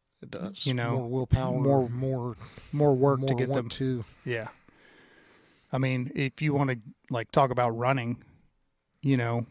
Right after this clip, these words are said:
Speaker 2: once you get into that flow of running and you're going and going and going and going,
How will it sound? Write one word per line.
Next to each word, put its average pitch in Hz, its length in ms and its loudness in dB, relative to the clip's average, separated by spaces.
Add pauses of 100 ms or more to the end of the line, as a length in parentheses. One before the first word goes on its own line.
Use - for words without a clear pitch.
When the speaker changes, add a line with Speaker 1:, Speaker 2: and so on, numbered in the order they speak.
(140)
Speaker 2:
once 147 280 2
you 147 100 0
get 131 220 2
into 131 200 0
that 120 200 -2
flow 127 520 0
of 117 120 -4
running 127 420 -2 (800)
and 123 280 -4
you're 117 100 -6
going 127 320 2
and 120 100 -4
going 127 280 2
and 120 80 -2
going 123 280 -2
and 117 80 -8
going, 131 460 0